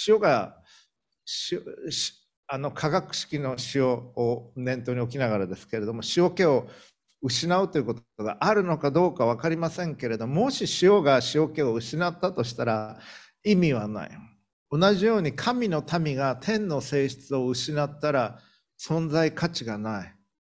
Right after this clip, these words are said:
だから、そのしょっぱさを、天の性質を我々はいつも保っていなければならない。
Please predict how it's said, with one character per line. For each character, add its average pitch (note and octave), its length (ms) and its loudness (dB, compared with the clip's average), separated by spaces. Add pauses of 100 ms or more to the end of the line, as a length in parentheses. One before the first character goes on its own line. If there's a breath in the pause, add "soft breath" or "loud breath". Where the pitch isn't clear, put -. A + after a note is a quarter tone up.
(280)
だ D3 120 2
か C#3 100 -2
ら、 B2 100 0
そ D#3 240 -4
の F3+ 440 0 (420)
し - 200 -4
ょ F#3 40 2
っ - 220 -6
ぱ G3 120 -2
さ C3+ 220 -4
を、 A#2 400 -2 (1400)
天 G3+ 200 0
の D3+ 120 -2
性 D3 260 2
質 D3 300 -8
を C#3+ 400 -2 (800)
我 C3+ 180 4
々 B2 120 0 (120)
は D3+ 180 0
い D3+ 100 -6
つ - 140 -12
も B2+ 400 -6 (260)
保 D#3 220 -2
っ E3 140 -6
て B2+ 100 -4
い A#2 80 -4
な A#2+ 140 -4
け A#2+ 160 -8
れ G#2+ 80 -6
ば A#2+ 260 -6 (240 loud breath)
な A#2 120 -2
ら A#2 120 -4
な F#2 240 -10
い。 - 60 -20